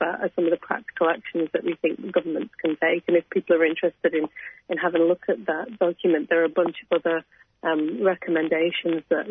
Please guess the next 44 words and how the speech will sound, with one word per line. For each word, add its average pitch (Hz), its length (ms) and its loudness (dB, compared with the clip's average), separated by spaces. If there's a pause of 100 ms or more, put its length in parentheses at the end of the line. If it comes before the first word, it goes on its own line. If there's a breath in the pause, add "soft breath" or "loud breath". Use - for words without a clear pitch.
(120)
that 180 180 0
we 175 180 0 (120)
put - 240 -10
in 180 160 4
there 170 180 2
that 156 140 -2
we 175 240 0
think 170 240 0
are 160 280 -2 (460 loud breath)
um, 156 420 0
you 196 120 4
know, 147 180 0 (260)
basic 180 500 2 (100)
things 160 420 0
that 165 240 -4
the 180 80 0
go-, 190 360 0
that 202 140 -2
government 165 360 0
needs 165 200 -2 (180)
to 165 100 4
do, 156 180 2
and 165 100 -4
then 160 240 -2
say, 170 80 4
you 170 140 0
know, 175 100 4
you 175 200 0
know, 151 140 -2
things 180 200 4
that - 140 -12
community 165 540 0
can 160 140 -2
do 151 240 -4
around 156 320 -2 (100)
that, 151 220 2 (500 loud breath)
um, 160 480 0
will, 214 260 2
will 185 200 2
hopefully 170 500 0
help 170 180 -2 (180)
to, 156 240 2
um, 151 260 -4 (560 soft breath)
um, 156 320 0